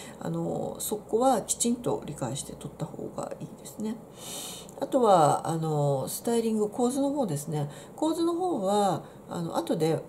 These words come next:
Photoshopで動かすっていうと、もう大変なことになるので、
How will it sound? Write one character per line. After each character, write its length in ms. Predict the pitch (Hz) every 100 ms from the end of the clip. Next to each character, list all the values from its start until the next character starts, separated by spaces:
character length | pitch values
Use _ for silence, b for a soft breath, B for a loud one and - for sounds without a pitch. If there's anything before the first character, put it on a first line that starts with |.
| -
Photoshop 540 | - 214 277 349 339 -
で 100 | 139
動 180 | 147 175
か 140 | 247
す 200 | - -
っ 20 |
て 80 | -
い 100 | 147
う 40 | 139
と、 240 | - 143
も 220 | 165 190
う 40 | 147
大 220 | 226 262
変 180 | 294 294
な 80 |
こ 140 | 294 269
と 80 | 170
に 120 | 147
な 120 | 147
る 100 | 143
の 140 | 135 147
で、 300 | 151 147